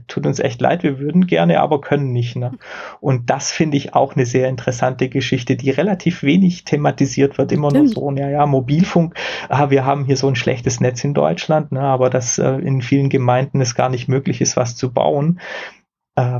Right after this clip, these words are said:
Speaker 1: das ist eine andere Geschichte und es bringt eben nix, wenn der Mobilfunkmast drei Kilometer außerhalb vom Dorf steht, weil er soll ja eigentlich im Dorf stehen, damit die Leute schnelles Internet haben. Drei Kilometer weg ist, das, das bringt nix.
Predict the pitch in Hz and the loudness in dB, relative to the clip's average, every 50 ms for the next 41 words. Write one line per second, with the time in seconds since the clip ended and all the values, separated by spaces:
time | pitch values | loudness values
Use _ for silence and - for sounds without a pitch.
0 | 120 - - 131 123 120 131 135 - - 143 143 - 151 165 156 139 127 - 135 | -6 -4 -4 -4 -2 -2 -2 0 2 0 2 2 2 0 2 2 2 0 0 -2
1 | - - 127 117 120 - 131 127 123 123 127 123 120 - - - - - - - | -2 -2 -4 -6 -2 -2 -2 0 0 -2 -4 -4 -8 -10 -10 -8 -8 -8 -8 -2
2 | - 143 175 - - 139 135 131 139 135 185 214 - - - 135 139 139 139 135 | -2 -2 0 2 2 2 2 4 2 2 2 0 0 0 0 0 2 2 2 2
3 | 131 131 123 135 156 175 - - 147 131 120 - 131 143 139 - - - - 127 | 2 0 2 2 2 2 2 0 -2 -2 -2 -2 -2 -2 -2 -6 -4 -2 0 0
4 | 139 - - 143 139 139 135 135 135 139 139 139 - - 175 175 175 135 120 123 | 0 0 0 2 2 2 2 2 2 2 4 2 4 4 2 2 2 0 2 0
5 | 123 127 - - 135 131 131 127 120 117 123 143 - - - - 139 170 180 175 | 0 -2 -2 -4 -4 -4 -4 -2 2 2 2 2 2 -4 -4 0 2 2 2 2
6 | 135 135 127 127 139 135 - 135 131 131 139 143 147 147 135 - 120 135 147 156 | 2 2 2 4 2 2 2 0 0 0 0 0 2 2 2 2 2 0 0 -2
7 | 147 139 - - 175 170 170 143 127 123 120 120 123 120 - - - - 127 - | -4 -8 -4 0 2 2 2 2 2 2 2 2 2 0 -4 -6 -2 -2 0 0
8 | 127 123 131 123 123 123 135 - - 135 131 127 127 131 127 - 131 - - - | 0 0 0 2 2 2 0 0 -2 0 2 2 2 0 0 -2 -4 0 0 0
9 | - 131 123 120 - 143 135 - 131 131 131 127 - - 127 127 131 131 127 - | 0 0 -2 -2 -2 -2 0 0 0 0 0 -4 -2 -2 -2 -2 -2 -2 -2 0
10 | 120 135 135 - 151 143 143 135 135 135 131 131 127 123 123 120 117 - 165 170 | -2 -2 0 0 0 2 2 2 2 0 2 0 0 0 0 -2 0 0 0 0
11 | - - - - - 143 135 - - - - - - - - - 139 143 143 - | 0 -2 -4 -2 -4 -4 -4 -4 -6 -4 -2 -4 -4 -4 -2 -2 -2 -2 -2 -6
12 | _ - 120 120 - - - - | _ -6 -6 -4 -4 -6 -6 -8